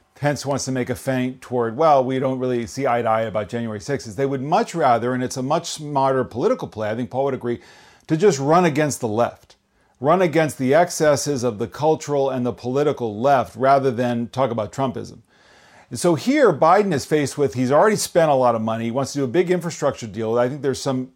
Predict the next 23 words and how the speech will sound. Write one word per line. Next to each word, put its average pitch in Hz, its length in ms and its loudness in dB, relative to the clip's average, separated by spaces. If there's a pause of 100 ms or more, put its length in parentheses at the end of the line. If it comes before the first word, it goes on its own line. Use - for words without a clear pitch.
(120)
common 156 340 0
cause 151 460 2
there, 110 200 -2
actually, 117 340 -4
if 98 100 -6
they 113 120 -6
can 113 140 -6
do 113 160 -6
something. 120 640 -4 (400)
Both 139 220 2
sides 135 360 2
see 135 140 -4
some 113 240 -6
gain 131 300 -4
in 101 120 -8
that. 98 260 -10 (400)
The 123 80 -6
filibuster 226 580 2
question 175 420 2
and 143 120 -2
around 135 360 2
voting 147 320 0
rights, 135 320 0